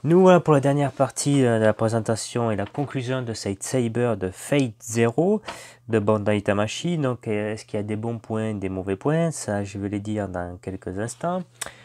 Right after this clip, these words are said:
On va présenter le manuel comme je l'ai pas pu le montrer au début, hein, j'ai oublié, voilà.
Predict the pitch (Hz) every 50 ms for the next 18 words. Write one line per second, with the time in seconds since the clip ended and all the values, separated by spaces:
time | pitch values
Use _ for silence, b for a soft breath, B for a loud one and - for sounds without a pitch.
0 | B B B B B - 131 - 139 139 147 147 131 - 160 156 151 147 147 147
1 | 147 147 147 143 131 - 117 120 120 110 - 120 117 113 113 110 110 107 107 107
2 | 107 107 - - 101 - - 113 107 101 101 101 104 95 90 92 95 - 120 147
3 | 165 156 151 156 156 147 - 101 95 95 101 98 113 127 147 165 143 117 95 95
4 | 113 127 147 160